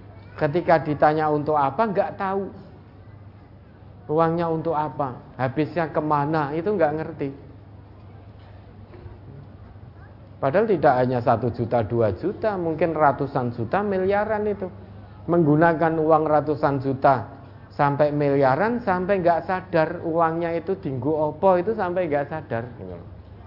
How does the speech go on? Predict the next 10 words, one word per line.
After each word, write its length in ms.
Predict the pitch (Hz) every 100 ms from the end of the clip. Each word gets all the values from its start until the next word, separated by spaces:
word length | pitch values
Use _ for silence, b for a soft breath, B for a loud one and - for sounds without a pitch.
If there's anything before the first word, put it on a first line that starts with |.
| - - - - - - - - - - - - - - -
Belum 320 | - 113 120 120
lagi 480 | 113 104 208 262
usahanya 560 | 180 147 156 131 135 170
bangkrut 640 | 131 113 104 104 135 123
dan 240 | 139 123 127
lain 160 | 127
sebagainya, 480 | 120 120 120 123 127
dan 240 | 120 110 117
lain 80 |
sebagainya. 540 | 104 - 117 123 131